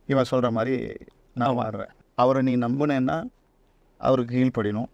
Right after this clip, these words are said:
Speaker 2: கீழ்ப்படியணும்.
Speaker 1: அவர் சொல்ற மாதிரி இருக்கணும். இப்ப கடவுள் இல்ல அப்படின்னு நாங்க சொல்றோம், நீ நம்பு,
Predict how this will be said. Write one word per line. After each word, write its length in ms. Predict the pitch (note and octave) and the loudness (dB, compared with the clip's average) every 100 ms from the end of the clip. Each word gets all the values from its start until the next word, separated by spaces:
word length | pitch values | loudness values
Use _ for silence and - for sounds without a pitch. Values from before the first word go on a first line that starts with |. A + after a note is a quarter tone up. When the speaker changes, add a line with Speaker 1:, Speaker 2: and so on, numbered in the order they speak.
| _ | _
Speaker 2:
கீழ்ப்படியணும். 440 | F3+ C#3+ B2+ A#2 A#2+ - | 0 0 0 -2 -2 2
Speaker 1:
அவர் 240 | C3+ B2+ | 2 2
சொல்ற 160 | C3 B2 | -2 0
மாதிரி 280 | B2 B2 G#2+ | 0 -2 -4
இருக்கணும். 280 | - G#2 - _ _ _ _ _ _ _ _ _ - | -6 -10 -10 _ _ _ _ _ _ _ _ _ -6
இப்ப 260 | C#3+ D3 | -4 -2
கடவுள் 360 | B2+ C3 D3+ D#3+ | 0 2 2 2
இல்ல 560 | C3 C3+ C#3 A#2+ A2 - _ _ _ _ _ _ | 0 2 2 0 -2 -10 _ _ _ _ _ _
அப்படின்னு 400 | A#2 B2+ D3+ F3+ | -4 0 0 2
நாங்க 260 | D3 C3+ C#3 - | 2 2 0 -2
சொல்றோம், 240 | A2+ A2 - - | 0 -2 -6 -6
நீ 140 | D3 | 0
நம்பு, 420 | C#3+ C#3+ C#3 A#2 | 2 2 0 -2